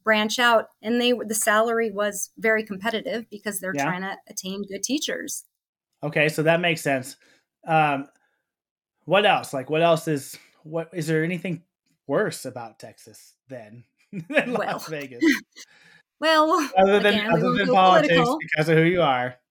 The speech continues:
Speaker 1: <gasps> No, I know. Um, <sighs> what I didn't, I didn't agree with was in Texas, they had very few self-contained programs.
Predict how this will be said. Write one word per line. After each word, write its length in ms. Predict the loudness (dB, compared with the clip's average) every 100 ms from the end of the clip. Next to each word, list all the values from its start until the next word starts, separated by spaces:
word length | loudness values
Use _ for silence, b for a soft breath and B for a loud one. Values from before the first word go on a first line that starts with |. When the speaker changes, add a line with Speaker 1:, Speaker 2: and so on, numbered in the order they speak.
| _ _ _ _ -12
Speaker 1:
<gasps> 320 | -8 -4 -2
No, 220 | 0 0 0
I 140 | 0
know. 300 | -2 -4 -2 2
Um, 320 | 4 4 0 -4 B B B B _ _
<sighs> 480 | -12 -10 -12 -16 -12
what 300 | -2 0 2
I 500 | 2 4 4 0 -10 -14 -18 -10
didn't, 520 | -2 0 0 -2 -6 -10 B B B B _ -4 2
I 120 | 4
didn't 200 | 6 4
agree 280 | 2 -4 -4
with 300 | -8 -8 -10
was 380 | -8 -8 -10 B B B 0
in 160 | 2 2
Texas, 640 | 0 -2 0 0 0 -2
they 140 | -2 0
had 240 | 0 0
very 260 | 0 2 0
few 280 | -4 -4 -2
self-contained 1040 | -2 0 0 0 -4 -8 -6 -8 -10 -10
programs. 760 | -10 -10 -10 -12 -8 -6 -6